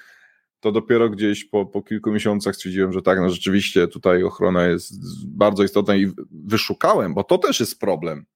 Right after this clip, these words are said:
Wyszukać kask, buty, już nie mówimy o ubraniach, dla kogoś, kto tu przyjedzie w swoim rozmiarze. To od razu trzeba szukać sklepów bardziej specjalistycznych, no i liczyć na to, że się uda, tak? Ja znam jeden sklep w Saigonie,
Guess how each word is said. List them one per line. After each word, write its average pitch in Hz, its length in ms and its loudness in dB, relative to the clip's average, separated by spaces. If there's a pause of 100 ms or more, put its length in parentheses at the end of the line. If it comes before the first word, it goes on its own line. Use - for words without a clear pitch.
(300)
Wyszukać 123 720 0 (400)
kask, - 500 -2 (420)
buty, 101 680 0
już 92 180 -10
nie 101 100 0
mówimy 101 260 2
o 101 100 4
ubraniach, 104 600 2
dla 90 120 -4
kogoś, 95 200 -2
kto 95 120 -8
tu 90 100 -8
przyjedzie 90 340 -6
w - 60 -10
swoim 78 340 -6
rozmiarze. 110 480 0 (300)
To 104 160 4
od 107 120 0
razu 113 240 2
trzeba 101 200 2
szukać 101 360 -2
sklepów 95 440 0
bardziej 110 260 2
specjalistycznych, 95 800 -2
no 101 100 2
i 101 60 4
liczyć 113 380 0
na 87 100 0
to, 71 120 -4
że 85 120 -4
się 113 140 0
uda, 139 280 0
tak? 113 240 2
Ja 104 120 4
znam 110 220 2
jeden 120 220 4
sklep 92 200 -2
w - 20 -12
Saigonie, 87 580 0